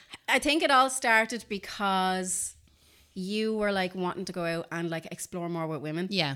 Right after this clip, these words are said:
Speaker 1: But were very nervous to have sex
Speaker 2: Yeah.
Speaker 1: with women because you weren't very
Speaker 2: E-, e-, yeah.
Speaker 1: experienced and you were kind of,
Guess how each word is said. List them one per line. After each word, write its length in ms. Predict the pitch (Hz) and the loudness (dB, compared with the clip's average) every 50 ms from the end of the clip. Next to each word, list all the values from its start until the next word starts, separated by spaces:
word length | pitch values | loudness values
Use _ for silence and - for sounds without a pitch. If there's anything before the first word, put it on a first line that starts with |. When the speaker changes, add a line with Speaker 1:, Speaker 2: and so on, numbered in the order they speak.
| 139 - | -4 -4
Speaker 1:
But 140 | 190 - - | -4 -2 -2
were 80 | 185 175 | -2 -2
very 260 | 170 180 170 165 165 | 0 0 0 0 0
nervous 360 | 170 165 156 151 160 170 - | -2 -2 -2 -4 -4 -6 -10
to 80 | - 170 | -12 -10
have 180 | 165 156 147 - | -8 -8 -8 -6
sex 180 | - 165 143 | -4 2 4
Speaker 2:
Yeah. 120 | 196 170 - | 6 6 6
Speaker 1:
with 80 | - 160 | 4 0
women 200 | 160 160 160 156 | -4 -4 -4 -4
because 520 | 170 156 - - 156 151 147 - - - | -6 -8 -6 -6 -6 -6 -4 -6 -6 -6
you 100 | 175 165 | -6 -4
weren't 380 | 156 151 151 156 - - - - _ _ _ _ _ - | -4 -6 -6 -8 -8 -10 -10 -12 _ _ _ _ _ -6
very 220 | 165 180 170 170 | -2 0 2 2
Speaker 2:
E-, 20 | 180 | 2
e-, 0 | |
yeah. 20 | 170 | 0
Speaker 1:
experienced 720 | - - - 180 170 165 180 175 165 151 160 165 - - - | -2 -2 -2 0 0 2 2 4 4 2 2 -2 -4 -4 -2
and 240 | 175 170 170 170 175 | 0 0 0 0 0
you 100 | 175 175 | 0 -2
were 140 | 170 160 | -2 -4
kind 260 | 156 - 175 165 170 175 | -4 -4 -4 -2 -2 -2
of, 220 | 170 160 - - | -4 -6 -10 -14